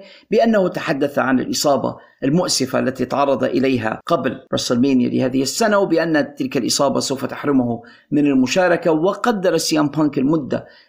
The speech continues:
التي سوف تبعده عن الحلبات بستة إلى ثمانية شهور، إلا أن عقله ولسانه ما يزالان يعملان، وبأنه يستطيع أن يقول الكثير من الأشياء. قال talk some trash،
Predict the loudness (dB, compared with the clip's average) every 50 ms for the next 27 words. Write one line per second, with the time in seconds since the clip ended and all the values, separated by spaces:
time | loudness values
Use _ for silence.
0 | -4 -2 -2 -2 -2 -2 -2 0 0 -2 -2 -2 -2 -2 -2 0 0 0 0 2
1 | 0 0 -2 -2 -2 0 0 0 0 0 -2 -2 0 0 2 2 2 0 0 -2
2 | -4 -4 -4 -2 -2 -4 -6 -4 -2 -2 -2 -2 -2 -4 -2 0 2 2 0 0
3 | -2 -2 -2 -2 0 0 -2 -4 -4 -2 0 2 2 0 0 -4 -10 -20 -20 -20
4 | -14 -4 0 2 4 4 2 2 2 2 4 4 2 0 -2 -2 -2 -2 -2 -2
5 | -2 -2 -2 -2 -2 -4 0 0 2 2 2 0 2 2 2 2 2 0 -2 -8
6 | -12 -16 -20 _ _ 0 2 4 4 4 4 4 4 4 2 2 4 4 2 4
7 | 4 2 2 2 2 2 2 2 2 2 2 2 0 0 0 0 -2 0 2 2
8 | 2 2 2 0 0 -2 -2 -6 -8 -4 0 2 2 2 2 0 -2 0 0 2
9 | 2 2 0 -2 -4 -4 -4 -4 -2 0 -2 0 0 -2 -2 -2 -4 -2 0 0
10 | 2 2 2 2 2 2 0 0 -2 -2 -2 -2 0 2 2 2 0 -2 -2 0
11 | 0 0 2 0 -2 -4 -6 -10 -20 _ _ _ _ -2 0 0 0 0 -2 -2
12 | -2 -2 -2 0 0 0 2 2 2 0